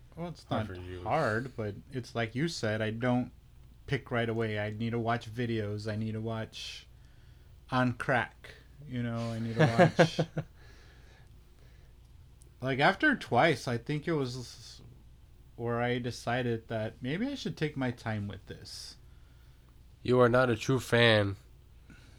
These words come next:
Speaker 2: of a group until you watch their On Crack videos.
Speaker 1: It's very true.
Speaker 2: <laughs> If you haven't seen their On Crack videos, don't even kid yourselves.
Speaker 1: I think, like, I Z One, I like Minju,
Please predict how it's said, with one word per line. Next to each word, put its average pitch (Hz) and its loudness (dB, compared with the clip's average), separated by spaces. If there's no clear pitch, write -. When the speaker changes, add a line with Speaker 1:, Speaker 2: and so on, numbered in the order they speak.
Speaker 2:
of 113 2
a 104 4
group 107 2
until 104 -2
you 110 6
watch 104 4
their 98 2
On 98 0
Crack 95 -2
videos. 90 -6
Speaker 1:
It's 120 -4
very 117 0
true. 113 -2
Speaker 2:
<laughs> 107 -10
If 98 -6
you 110 4
haven't 120 6
seen 117 2
their 107 2
On 107 2
Crack 104 0
videos, 95 -4
don't 107 2
even 98 4
kid 104 0
yourselves. 90 -6
Speaker 1:
I 147 0
think, 240 4
like, 175 2
I 143 4
Z 127 -2
One, 123 2
I 135 -4
like 143 -2
Minju, 139 0